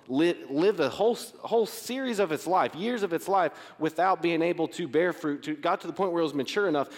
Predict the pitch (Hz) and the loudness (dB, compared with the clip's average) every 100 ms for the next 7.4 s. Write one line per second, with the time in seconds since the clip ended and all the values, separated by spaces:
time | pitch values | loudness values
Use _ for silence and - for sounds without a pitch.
0 | - - 123 151 180 - 151 123 117 160 | -14 -8 -4 -2 -2 -4 -10 -8 0 2
1 | 202 - 139 113 139 - - - _ - | 2 0 -2 -2 -2 -8 -20 -20 _ -4
2 | 143 185 175 - 214 226 139 139 120 104 | 0 2 2 -2 -2 -2 -2 -2 -2 -4
3 | 110 - - _ _ _ - 220 - 214 | -4 -6 -12 _ _ _ -4 -4 0 -2
4 | 156 123 - 185 240 196 80 - _ _ | 0 -4 -4 -2 -2 -2 -8 -18 _ _
5 | _ _ _ _ _ _ _ _ _ _ | _ _ _ _ _ _ _ _ _ _
6 | _ _ _ _ _ _ _ _ _ - | _ _ _ _ _ _ _ _ _ -6
7 | - 208 233 | -2 0 0